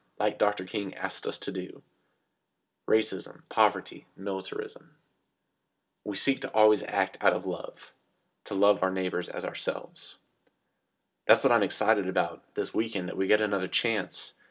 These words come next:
to start anew. We have a day of service on Monday. We have a sacred service on Sunday, but it does not have to end there. It's a way to start out this new year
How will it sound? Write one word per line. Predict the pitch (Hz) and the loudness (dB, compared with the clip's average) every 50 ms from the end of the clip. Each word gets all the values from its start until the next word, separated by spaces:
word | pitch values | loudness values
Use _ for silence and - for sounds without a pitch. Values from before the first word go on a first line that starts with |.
| _ _ _ | _ _ _
to | - - | -8 -4
start | - - - - 101 98 95 - - | -2 0 4 4 4 4 4 2 -2
anew. | 92 90 92 95 92 90 - - | -4 -4 -2 -2 -2 -4 -6 -8
We | - 95 90 | -8 -6 -6
have | 101 95 | -6 -6
a | 92 | -2
day | 90 107 101 | 0 2 2
of | 101 101 | 2 2
service | - - - 104 107 107 110 107 - - - - - - - | 2 2 4 4 4 4 2 0 0 -2 -6 -8 -8 -8 -10
on | 98 92 | -8 -4
Monday. | 92 98 110 113 107 104 104 | -2 0 0 2 4 4 4
We | 92 90 95 92 | 2 0 -2 -4
have | 95 98 95 87 90 92 - - _ - - - - - _ - | -4 -6 -6 -6 -8 -8 -12 -14 _ -20 -20 -20 -20 -16 _ -4
a | |
sacred | - - - 117 120 - 110 98 | -2 2 2 2 2 2 0 -2
service | - - 101 95 92 90 90 - - - - - - | 0 0 -2 0 0 -2 -2 -2 -4 -4 -6 -8 -8
on | - 101 92 | -6 -6 -4
Sunday, | 90 - - - 113 107 98 90 - 87 92 92 - _ _ _ | -4 -2 -2 0 0 0 0 -2 -2 -4 -8 -12 -16 _ _ _
but | - 104 | 0 0
it | 98 95 | 2 2
does | 90 117 117 123 | 2 2 2 0
not | 117 107 | -2 -2
have | 104 101 - | -2 -2 -2
to | - - | -4 -4
end | - 101 101 98 95 92 92 90 90 - _ _ _ _ _ _ _ _ _ _ | -2 0 0 0 -2 -4 -6 -6 -8 -12 _ _ _ _ _ _ _ _ _ _
there. | - 107 101 92 85 82 - - - _ _ _ _ _ _ _ _ _ _ _ _ _ _ _ _ _ _ _ _ _ | 4 4 4 4 4 -2 -8 -12 -16 _ _ _ _ _ _ _ _ _ _ _ _ _ _ _ _ _ _ _ _ _
It's | - - | -4 0
a | 107 | 2
way | 101 107 | 4 4
to | 101 - | 4 2
start | - - - 101 104 104 | 2 4 6 6 8 8
out | 104 101 - | 6 4 2
this | 98 92 - | -2 -4 -2
new | 104 98 98 | -2 -2 -2
year | 92 92 92 95 101 95 87 85 90 - - | 0 0 0 0 2 2 0 0 -2 -6 -10